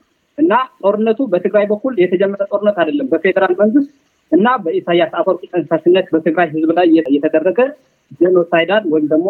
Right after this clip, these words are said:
የዘር ፍጅት የተፈጸመበት ጦርነት ነው በሚል ብንስማማ ነው የተሻለ የሚሆነው። ሰሜን እዙን ጉዳይ የሰሜን እዝ ከኛ ጥፋ የሚያውቀው የለም። የሰሜን እዝ፣ እ፣ ምን እንደሰራ ልናውቃለን እኛ። ግን ጦርነቱ ውስጥ ከገባ ግን ተመልሶ ሊያጠቃ ከሆነ ግን ያው ምንም የተፈጸመበት የለም።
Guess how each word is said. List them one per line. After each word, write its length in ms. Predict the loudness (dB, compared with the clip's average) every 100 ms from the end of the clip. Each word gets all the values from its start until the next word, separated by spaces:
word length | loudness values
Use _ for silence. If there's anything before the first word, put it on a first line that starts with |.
| 0
የዘር 280 | 0 0 -2
ፍጅት 320 | -4 -2 0
የተፈጸመበት 640 | 0 -2 -6 -2 -2 -2 -6
ጦርነት 360 | -2 0 0 0
ነው 120 | -6 -8 _ _ _ -2
በሚል 260 | 2 2 2
ብንስማማ 440 | -2 -2 0 2
ነው 120 | 2 2
የተሻለ 320 | 0 0 2
የሚሆነው። 400 | 2 2 -6 -10 _ _
ሰሜን 240 | -4 0
እዙን 200 | 0 0
ጉዳይ 220 | 0 0 0
የሰሜን 320 | -2 -4 -6
እዝ 120 | -6 -4
ከኛ 180 | -2 0
ጥፋ 160 | -2 -2
የሚያውቀው 400 | 0 0 0 0
የለም። 240 | 0 -2 -4
የሰሜን 320 | -4 -2 -4
እዝ፣ 140 | -4 -10 -8
እ፣ 120 | -4 -2
ምን 180 | 2 2
እንደሰራ 300 | 2 0 0 0
ልናውቃለን 500 | 0 -2 -2 -2 -2
እኛ። 120 | 0 -2 -6 _ _
ግን 140 | -2 -2
ጦርነቱ 320 | 0 0 -2
ውስጥ 140 | -4 -4
ከገባ 280 | -2 0 -2
ግን 140 | -2
ተመልሶ 300 | -4 -2 -2 -2
ሊያጠቃ 300 | -2 -4 -8
ከሆነ 280 | -6 0 0
ግን 160 | 2 0
ያው 180 | 2 -2 -6 _ -2
ምንም 280 | 2 2 2
የተፈጸመበት 600 | 0 -2 -2 0 0 -4
የለም። 280 | -6 -2 0